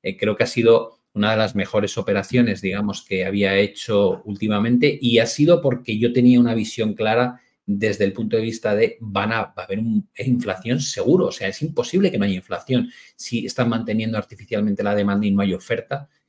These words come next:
y han hecho eso con lo que, lo que han hecho con la masa monetaria, es imposible que no haya presiones inflacionistas y cuando estalla la guerra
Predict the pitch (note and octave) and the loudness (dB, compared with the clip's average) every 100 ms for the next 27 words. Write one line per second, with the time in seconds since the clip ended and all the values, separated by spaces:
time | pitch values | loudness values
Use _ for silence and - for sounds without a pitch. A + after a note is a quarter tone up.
0 | _ - G2 G#2+ A2 - G#2 - - F#2+ | _ -4 0 0 -2 -6 -10 -10 -4 -2
1 | G2 - G2+ G#2 G#2 G2+ - G2 F#2+ G2+ | -2 -6 -6 -2 -2 -2 -6 -4 -4 -6
2 | - F#2 F2+ F#2 G2 A2 G#2+ D#3 - - | -4 -4 -4 -2 -2 -2 -4 -10 -10 -4
3 | D3 F#2+ G2+ F#2 F2+ F2 - - F#2 - | -2 -2 -4 -8 -6 -8 -12 -10 -10 -10
4 | F#2 - F#2+ - F#2+ G2 G#2 - F#2+ F#2+ | -14 -10 -12 -6 -4 -4 -6 -10 -6 -4
5 | F#2 G2 - - A#2+ C3 B2+ B2+ B2+ C3 | -4 -6 -8 -2 4 6 6 6 6 2
6 | C3+ | 0